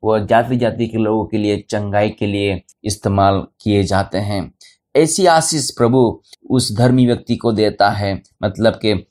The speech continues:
यीशु मसीह पर विश्वास करने वालों को मिलता है। एक वृक्ष के समान, जीवन के वृक्ष के समान जो जीवन हम पाते हैं, वही जो हम दूसरों को हम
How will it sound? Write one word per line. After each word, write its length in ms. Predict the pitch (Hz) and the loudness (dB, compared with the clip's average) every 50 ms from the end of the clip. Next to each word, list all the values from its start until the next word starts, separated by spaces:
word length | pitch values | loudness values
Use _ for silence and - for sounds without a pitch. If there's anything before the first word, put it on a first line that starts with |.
| _ _ | _ _
यीशु 260 | 120 139 135 - 156 147 | -2 -2 0 -2 -2 -2
मसीह 260 | 139 120 - 131 127 127 | -2 -2 -2 -4 -2 -2
पर 80 | 117 | 0
विश्वास 500 | 113 107 101 - - 101 104 107 104 - | -2 -2 -4 -4 -2 0 0 0 0 -2
करने 260 | - 104 104 104 101 | -6 -6 -6 -4 -2
वालों 240 | 101 98 98 101 95 | -2 -2 0 -2 -2
को 120 | 92 - 98 | -4 -4 -6
मिलता 400 | 101 95 92 90 - - - 60 | -4 -2 -4 -4 -2 -2 -4 -4
है। 380 | 67 65 - 67 62 - _ _ _ _ _ - | -2 -6 -10 -10 -12 -14 _ _ _ _ _ -2
एक 160 | 151 - - - _ _ _ - | -2 -2 -4 -14 _ _ _ -2
वृक्ष 300 | 135 160 175 175 - - | 2 2 2 2 2 -4
के 140 | - 175 160 | -2 -2 -4
समान, 400 | 127 - 107 98 101 98 98 101 | -2 -2 -2 -2 0 0 -2 -2
जीवन 300 | - 120 147 160 170 175 | 0 2 4 4 4 2
के 140 | 170 - 170 | 0 -2 0
वृक्ष 300 | 165 165 165 - - 175 | 0 0 0 -2 -8 -6
के 120 | - 143 | -6 -8
समान 400 | - - 107 101 98 98 95 95 - - - _ _ - | -4 -4 0 0 2 0 0 -2 -4 -10 -20 _ _ -2
जो 180 | 113 123 123 | 2 2 2
जीवन 360 | 113 - 131 139 151 160 160 | 4 4 4 4 4 4 2
हम 240 | 151 143 147 143 139 - | 0 0 0 -2 -2 0
पाते 280 | - 127 127 120 - 131 | 2 2 2 2 0 -4
हैं, 300 | 127 127 123 120 110 - _ - - _ _ _ - | -2 0 0 -2 -2 -4 _ -20 -20 _ _ _ 2
वही 200 | 95 120 123 120 | 4 4 4 4
जो 180 | 98 117 117 | 4 2 0
हम 160 | 113 117 113 104 | 2 2 0 0
दूसरों 380 | 113 117 113 - 113 113 117 | 0 -2 -2 0 2 2 2
को 140 | 113 - 107 | 2 0 -2
हम 320 | 107 101 104 104 101 95 | 0 0 -2 -2 -2 -4